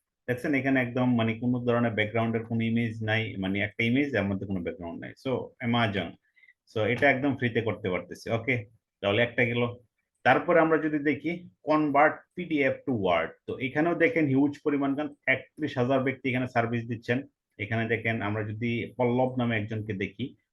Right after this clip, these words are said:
উনি কি করতেছেন, দেখি উনি কি করতেছেন, আহ, মোটামুটি ছয়শো চৌরাশিটা কাজ করে ফেলছেন, বাংলাদেশ থেকে উনি কনভার্ট করতেছেন। তো এখানে দেখেন আপনি, আহ, তিনি convert to পিডিএফ editable format, budget depend for controversy। তো উনি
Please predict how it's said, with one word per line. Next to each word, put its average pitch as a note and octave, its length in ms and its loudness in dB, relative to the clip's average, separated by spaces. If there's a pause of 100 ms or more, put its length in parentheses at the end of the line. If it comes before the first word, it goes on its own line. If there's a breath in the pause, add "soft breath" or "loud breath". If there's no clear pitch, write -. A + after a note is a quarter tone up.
(120)
উনি C3+ 220 0
কি C#3 140 -6
করতেছেন, C#3 480 -4
দেখি F#2+ 300 -4
উনি A2 260 -2
কি A#2+ 140 -12
করতেছেন, C3+ 460 -6 (460 loud breath)
আহ, G2+ 200 0
মোটামুটি B2+ 380 0
ছয়শো C3 500 -2 (560)
চৌরাশিটা C#3 440 0
কাজ B2+ 320 0
করে E3 180 4
ফেলছেন, B2 360 0
বাংলাদেশ A#2+ 420 2
থেকে A#2 180 -6
উনি A#2+ 160 2
কনভার্ট A2 400 0
করতেছেন। A#2 440 -6
তো G#2+ 160 -2
এখানে A#2 280 -2
দেখেন A#2 360 -2 (300)
আপনি, B2 500 2
আহ, A2 320 0
তিনি B2+ 200 -2
convert B2+ 440 2
to B2 80 -8
পিডিএফ B2+ 300 -2
editable A#2+ 500 0
format, A#2+ 300 0 (140)
budget G#2 340 2 (120)
depend A2 300 -2
for G#2+ 200 -2
controversy। G2+ 580 -6
তো A2+ 240 -2
উনি C#3 300 2